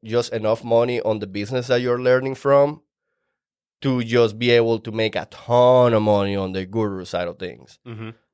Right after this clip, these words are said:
Speaker 1: But, you know, you have to just get past that and then just see the, the good part into it, which is, like, they're doing something that you wanna do, and actually you might wanna do it even better than them because that's gonna be your only source of business, right? So that's the difference. Like,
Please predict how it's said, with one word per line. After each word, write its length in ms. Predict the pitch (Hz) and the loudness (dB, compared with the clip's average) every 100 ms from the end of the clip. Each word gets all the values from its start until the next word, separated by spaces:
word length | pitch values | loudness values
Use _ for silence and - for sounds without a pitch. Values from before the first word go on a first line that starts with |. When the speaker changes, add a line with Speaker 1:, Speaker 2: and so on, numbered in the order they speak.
| _ _ | _ _
Speaker 1:
But, 500 | 139 135 123 - _ 127 | 4 4 2 -2 _ -4
you 140 | 139 | 2
know, 120 | 135 | 4
you 160 | 127 127 | 4 2
have 160 | 143 139 | 0 0
to 80 | |
just 240 | 131 123 - | -4 -4 2
get 220 | 123 110 | 2 4
past 340 | 143 147 127 | 2 2 2
that 360 | 107 101 104 - | 2 2 2 0
and 160 | 110 107 | -4 2
then 240 | 110 107 | 2 2
just 220 | 107 101 - | -2 -6 -4
see 200 | 120 110 | -4 0
the, 340 | 107 104 101 | 2 2 2
the 100 | 104 | -4
good 340 | 101 113 113 - | -6 -2 -4 0
part 340 | 113 101 - | 2 2 0
into 320 | 139 131 107 | -4 -4 -4
it, 100 | 92 | -4
which 220 | 95 101 110 | -4 -6 -6
is, 120 | 101 | 0
like, 160 | 101 101 | 2 2
they're 120 | 101 | 0
doing 200 | 104 101 | -2 0
something 300 | 113 107 104 | 0 0 -2
that 120 | 95 | -4
you 140 | 98 101 | -4 2
wanna 240 | 120 139 | 4 4
do, 340 | 131 110 117 - _ _ _ | 4 2 0 -10 _ _ _
and 140 | 101 98 | -2 2
actually 340 | 107 - 120 | 2 2 -2
you 160 | 104 107 | -2 0
might 200 | 101 104 | 2 4
wanna 220 | 113 110 | 4 2
do 140 | 110 | 0
it 60 | 110 | -2
even 220 | 107 101 | -2 2
better 260 | 117 139 104 | 4 4 2
than 100 | 95 | -2
them 160 | 98 | -6
because 220 | 98 95 92 | -6 -4 -2
that's 160 | 95 | 0
gonna 180 | 110 98 | 0 -2
be 120 | 101 | -4
your 200 | 101 98 - | -6 -4 2
only 400 | 104 110 107 101 | 4 4 0 -6
source 460 | - 104 95 92 | -2 0 0 -2
of 120 | 101 95 | -4 -2
business, 380 | 123 95 80 | -2 -2 -4
right? 280 | 87 87 92 - _ _ _ _ _ | 0 2 0 -4 _ _ _ _ _
So 260 | - 113 107 | 0 2 4
that's 240 | 117 156 | 4 2
the 60 | 120 | 2
difference. 400 | 131 - 98 90 | -2 -2 -6 0
Like, 320 | 101 98 | 0 0